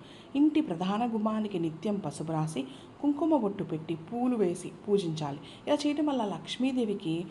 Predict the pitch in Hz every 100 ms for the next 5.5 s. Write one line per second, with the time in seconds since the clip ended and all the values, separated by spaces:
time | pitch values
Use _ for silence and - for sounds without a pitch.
0 | - - - - - - - - - 180
1 | 185 180 170 185 - - - 180 208 -
2 | 277 269 254 180 165 160 147 151 165 156
3 | 160 147 147 - - - 220 233 247 233
4 | 208 240 247 208 196 175 - 180 - -
5 | - 170 143 139 139